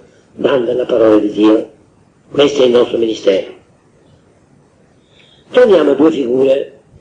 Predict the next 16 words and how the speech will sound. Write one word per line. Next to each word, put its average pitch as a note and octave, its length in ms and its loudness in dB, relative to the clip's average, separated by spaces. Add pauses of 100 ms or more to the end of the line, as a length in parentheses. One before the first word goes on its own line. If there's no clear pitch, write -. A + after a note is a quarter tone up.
(1200)
La D3+ 100 -4
figura A3+ 420 2
della B2+ 640 -2 (300)
serva A#2+ 840 -2 (680)
e E3+ 120 2
la G3+ 120 2
figura D3 460 2
di C#3 280 -10 (200)
Gezi, C3 760 -4 (300)
oppure B2 500 -10
Gecazi, B2+ 680 -6
o C#3 120 -12
Gecazi, A2+ 520 -14 (200)
come C#3 200 -10
volete B2 300 -6
dire, G#2 300 -12